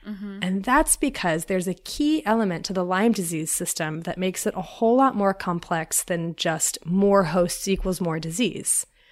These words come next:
Speaker 2: Because not all hosts, hashtag not all hosts, are, <laughs> I won't do that, no.
Speaker 1: Please do that, hashtag not all hosts. I love it. <laughs>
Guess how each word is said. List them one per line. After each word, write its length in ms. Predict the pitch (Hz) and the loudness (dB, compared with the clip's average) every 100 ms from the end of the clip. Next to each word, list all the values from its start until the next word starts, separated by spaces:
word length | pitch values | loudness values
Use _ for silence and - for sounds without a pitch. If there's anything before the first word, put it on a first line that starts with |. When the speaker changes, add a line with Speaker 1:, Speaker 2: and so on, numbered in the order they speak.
| _ _ - - _ _ _ _ | _ _ -20 -20 _ _ _ _
Speaker 2:
Because 320 | - 240 247 208 | -4 0 2 2
not 320 | 220 254 330 | 4 4 4
all 180 | 262 277 | 4 4
hosts, 640 | - 156 156 - - - - - | 2 -4 -2 -6 -2 -2 -2 -4
hashtag 300 | 165 214 180 | 0 0 0
not 140 | 170 | -2
all 120 | 190 | -2
hosts, 460 | 156 160 - - - - - - - - - | -2 -6 -6 -6 -8 -12 -20 -20 -12 -10 0
are, 380 | 226 233 226 226 - | 6 8 6 4 -2
<laughs> 120 | _ 202 - - - 190 269 - _ _ - | _ 2 2 0 0 2 2 0 _ _ -4
I 80 | |
won't 180 | 190 175 | -2 -2
do 60 | 180 | -2
that, 260 | 196 - - | 0 0 0
no. 200 | 196 147 - - - | -2 -4 -10 -16 -16
Speaker 1:
Please 440 | - 330 262 233 226 | -4 0 2 0 -2
do 140 | 214 | -2
that, 260 | 208 196 - | -2 -4 -4
hashtag 540 | 233 208 220 269 233 | 0 0 2 2 2
not 240 | 208 180 175 | 2 0 0
all 160 | 208 | 0
hosts. 400 | 262 302 160 240 | 2 2 0 2
I 200 | 262 202 | 2 4
love 340 | 214 208 240 - 196 | 4 4 4 2 -2
it. 80 | - _ - - | -10 _ -20 -14
<laughs> 80 | - | -10